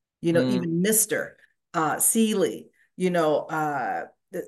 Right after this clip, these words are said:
Speaker 1: uh, Suge Avery and her father,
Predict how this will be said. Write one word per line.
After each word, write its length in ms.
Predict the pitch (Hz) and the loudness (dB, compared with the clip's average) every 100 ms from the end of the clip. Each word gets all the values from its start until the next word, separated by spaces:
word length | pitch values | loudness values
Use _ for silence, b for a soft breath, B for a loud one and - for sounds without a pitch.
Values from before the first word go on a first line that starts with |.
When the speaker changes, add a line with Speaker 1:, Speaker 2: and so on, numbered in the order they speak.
| - | -4
Speaker 1:
uh, 200 | 165 151 | -2 -2
Suge 420 | - - 220 214 | 0 4 4 4
Avery 800 | 190 208 185 - - 185 170 - | 0 0 -4 -12 -6 0 2 0
and 140 | 165 | -2
her 160 | 175 165 | -2 -4
father, 680 | - 180 180 185 147 113 | -2 0 2 0 -2 -6